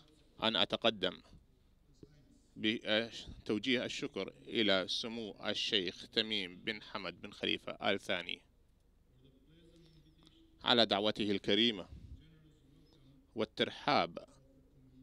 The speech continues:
الذي قدمه لي وللوفد المرافق. وأود أن أنتهز هذه الفرصة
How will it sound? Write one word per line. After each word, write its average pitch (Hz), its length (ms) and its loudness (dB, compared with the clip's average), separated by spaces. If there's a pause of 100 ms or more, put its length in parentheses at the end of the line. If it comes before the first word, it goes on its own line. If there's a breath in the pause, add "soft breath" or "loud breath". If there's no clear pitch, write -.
(120)
الذي 107 340 6
قدمه 92 640 -6
لي 92 320 0 (1040)
وللوفد 98 1400 -2
المرافق. 90 720 -8 (3500 loud breath)
وأود 139 500 6
أن 165 120 -4
أنتهز 147 420 2
هذه 131 220 6
الفرصة 120 640 2